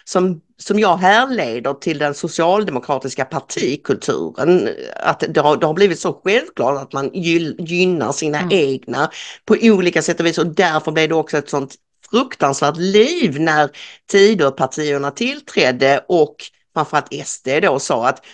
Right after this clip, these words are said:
Speaker 1: nu ska vi börja rensa ut folk på olika
Speaker 2: Ja.
Speaker 1: myndigheterna, för där har sossarna satt sina egna överallt som
Speaker 2: Mm.
Speaker 1: styr och ställer efter eget huvud, och så kan vi inte ha det. Då, då skrek ju de, alltså, som, eh, du vet, Nazgul i Sagan om ringen, du vet, så här.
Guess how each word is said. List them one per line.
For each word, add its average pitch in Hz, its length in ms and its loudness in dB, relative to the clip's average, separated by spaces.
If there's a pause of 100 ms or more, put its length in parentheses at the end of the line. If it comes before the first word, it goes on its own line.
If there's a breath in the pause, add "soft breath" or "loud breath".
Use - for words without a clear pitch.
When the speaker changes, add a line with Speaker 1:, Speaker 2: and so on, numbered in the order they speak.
Speaker 1:
nu 185 180 2
ska 208 140 -6
vi 233 100 0
börja 151 240 0
rensa 143 440 -6 (240)
ut - 100 -14
folk 139 420 -2
på 165 80 4
olika 165 400 2
Speaker 2:
Ja. 135 100 -2
Speaker 1:
myndigheterna, 151 720 0
för 185 100 -4
där 170 100 2
har 131 140 -2
sossarna 180 420 -4
satt - 240 -2
sina 156 240 0
egna 131 560 -2
överallt 147 600 2
som 147 280 -2 (120)
Speaker 2:
Mm. 143 120 -10
Speaker 1:
styr 160 400 0
och 143 80 0
ställer 143 460 0
efter 151 260 -2
eget 139 420 0
huvud, 165 240 -2
och 127 120 -6
så 143 140 -4
kan 151 140 -6
vi 196 60 0
inte 320 140 -6
ha 320 300 -4
det. 78 260 -2 (480 soft breath)
Då, 190 180 2
då 185 220 2
skrek 220 760 -2
ju 214 60 4
de, 180 260 2
alltså, 165 240 -4
som, 160 320 -2
eh, 160 260 -2
du 175 140 -4
vet, 120 340 -4 (500)
Nazgul 151 960 2
i 165 260 0
Sagan 165 400 0
om 165 100 -2
ringen, 156 680 -2
du 185 60 0
vet, 151 140 0
så - 60 -2
här. 160 100 -6